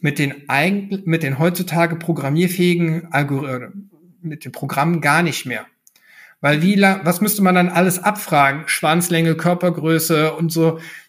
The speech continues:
Das kann man ja gar nicht abfragen. Und deswegen kommt hier auch künstliche Intelligenz zum Einsatz, weil wir auch so gelernt haben. Wir haben eine Katze schon als von Anfang an kennengelernt. Wir haben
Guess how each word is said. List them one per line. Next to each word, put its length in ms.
Das 400
kann 160
man 80
ja 160
gar 160
nicht 160
abfragen. 460
Und 380
deswegen 540
kommt 300
hier 240
auch 200
künstliche 480
Intelligenz 560
zum 180
Einsatz, 420
weil 220
wir 240
auch 260
so 200
gelernt 460
haben. 420
Wir 240
haben 200
eine 200
Katze 560
schon 220
als 360
von 160
Anfang 340
an 240
kennengelernt. 720
Wir 140
haben 360